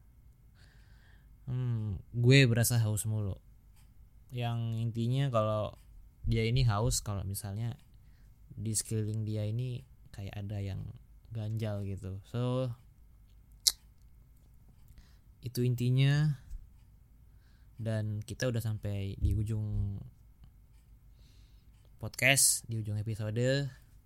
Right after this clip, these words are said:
Dan gue mau ngucapin sekali lagi terima kasih buat kalian yang udah dengerin sampai selesai. Jangan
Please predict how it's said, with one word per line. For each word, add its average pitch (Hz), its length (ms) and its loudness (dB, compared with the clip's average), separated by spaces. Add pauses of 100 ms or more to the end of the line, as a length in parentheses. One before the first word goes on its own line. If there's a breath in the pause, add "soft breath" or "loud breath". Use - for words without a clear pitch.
(800 loud breath)
Dan 110 320 -6
gue 135 80 -2
mau 135 240 -4
ngucapin 120 400 -6
sekali 110 160 -8
lagi 113 160 -6
terima 110 240 -6
kasih 107 240 -6
buat 120 240 -4
kalian 104 240 -6
yang 101 160 -8
udah 101 400 -10
dengerin 107 320 -8
sampai 104 240 -8
selesai. 113 460 -6 (1600 soft breath)
Jangan 131 160 0